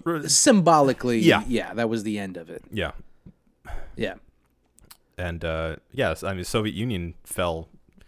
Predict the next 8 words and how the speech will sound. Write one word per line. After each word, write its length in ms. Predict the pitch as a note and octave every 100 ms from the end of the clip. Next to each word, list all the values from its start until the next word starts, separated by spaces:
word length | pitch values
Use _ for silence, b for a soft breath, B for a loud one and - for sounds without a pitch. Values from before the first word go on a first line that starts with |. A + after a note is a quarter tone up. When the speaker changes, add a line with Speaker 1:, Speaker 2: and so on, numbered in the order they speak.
| b b b
Speaker 1:
I 80 | F#2+
mean, 100 | F2
Speaker 2:
Mm. 40 |
Speaker 1:
not 200 | G2 - F2+ F#2
that 320 | F#2 G2+ C3 G#2
long 260 | F#2 F2+
ago. 320 | G2+ A1+ A#1+ - - _ b b b b
Speaker 2:
Yeah. 240 | D3 D3+